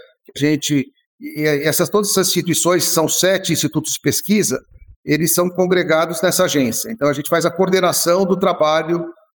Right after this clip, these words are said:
da, da pesquisa na, em São Paulo. É, é um trabalho bastante grande, né, assim, de todas as instituições de pesquisa estaduais do Brasil. A apta aqui é a maior, né, a gente tem cerca de quatrocentos e cinquenta pesquisadores nos nossos institutos.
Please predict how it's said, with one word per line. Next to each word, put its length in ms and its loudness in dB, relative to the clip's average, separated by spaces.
da, 140 2
da 200 2
pesquisa 640 0
na, 240 0
em 80 -4
São 220 0
Paulo. 400 0
É, 300 -4
é 40 2
um 80 0
trabalho 400 2
bastante 640 0
grande, 540 0
né, 120 2
assim, 200 -2
de 80 -4
todas 320 2
as 60 0
instituições 500 0
de 80 -6
pesquisa 600 0
estaduais 720 2
do 120 0
Brasil. 520 2
A 760 0
apta 260 -4
aqui 240 0
é 60 4
a 60 2
maior, 500 2
né, 100 0
a 40 -2
gente 180 -2
tem 240 2
cerca 320 -2
de 80 -8
quatrocentos 520 0
e 40 -4
cinquenta 460 0
pesquisadores 720 0
nos 80 -10
nossos 240 0
institutos. 640 -4